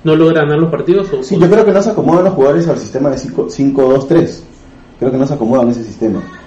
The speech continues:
Speaker 2: Eh, atrás está muy seguro el venezolano, muy seguro. Eh, yo no sé si su compañero debería ser Fuentes o Beltrán,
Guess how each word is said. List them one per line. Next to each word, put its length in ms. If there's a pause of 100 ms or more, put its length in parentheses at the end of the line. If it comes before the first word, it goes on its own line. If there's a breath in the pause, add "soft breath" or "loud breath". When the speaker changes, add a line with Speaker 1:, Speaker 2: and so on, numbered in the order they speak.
(480)
Speaker 2:
Eh, 560
atrás 300
está 200
muy 180
seguro 360
el 60
venezolano, 760
muy 160
seguro. 500 (420)
Eh, 180
yo 80
no 100
sé 100
si 80
su 140
compañero 340
debería 240
ser 120
Fuentes 500
o 80
Beltrán, 480